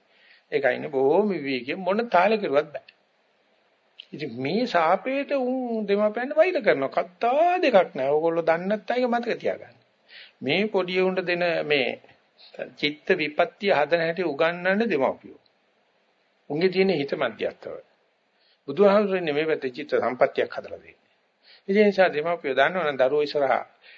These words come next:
දරුවෝ ව-, හදන්න දන්නවනම් දෙමාපියෝ දරුවෝ ඉස්සරහා හැසිරෙන්න දන්නේ නැත්තම් උන්ට දෙමාපියෝ කියන්න බෑ. උන්ට වෙන නමක් දාන්න වෙනවා. නමුත් දෙමාපියෝ වෙන්න පුළුවන්, වෙලා දරුවන්ට උගන්වන්න පුළුවන්, වෙන දේ වෙනවා, ඕන දෙයක් වෙන්න පුළුවන් ලෝකේ. ඒව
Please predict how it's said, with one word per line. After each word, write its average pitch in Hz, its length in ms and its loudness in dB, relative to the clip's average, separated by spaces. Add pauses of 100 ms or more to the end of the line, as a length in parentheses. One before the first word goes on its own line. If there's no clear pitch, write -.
(160)
දරුවෝ 131 380 0
ව-, 104 220 0
හදන්න 143 380 0
දන්නවනම් 156 540 2
දෙමාපියෝ 127 520 -4
දරුවෝ 127 260 0
ඉස්සරහා 131 260 0
හැසිරෙන්න 151 380 0
දන්නේ 196 220 2
නැත්තම් 117 420 0 (580)
උන්ට 175 360 -4
දෙමාපියෝ 131 500 0
කියන්න 117 240 -4
බෑ. 127 200 -2 (1200)
උන්ට 156 140 -4
වෙන 131 200 2
නමක් 147 360 4
දාන්න 85 260 -8
වෙනවා. 73 320 -14 (1160)
නමුත් 147 180 0
දෙමාපියෝ 175 480 2
වෙන්න 202 200 0
පුළුවන්, 123 440 -4 (300)
වෙලා 160 260 -2
දරුවන්ට 139 380 0
උගන්වන්න 147 480 0
පුළුවන්, 90 400 -6
වෙන 151 260 0
දේ 143 220 -4
වෙනවා, 123 340 -2
ඕන 185 240 4
දෙයක් 143 240 2
වෙන්න 123 180 -8
පුළුවන් 113 300 -6
ලෝකේ. 95 300 -16
ඒව 156 140 -2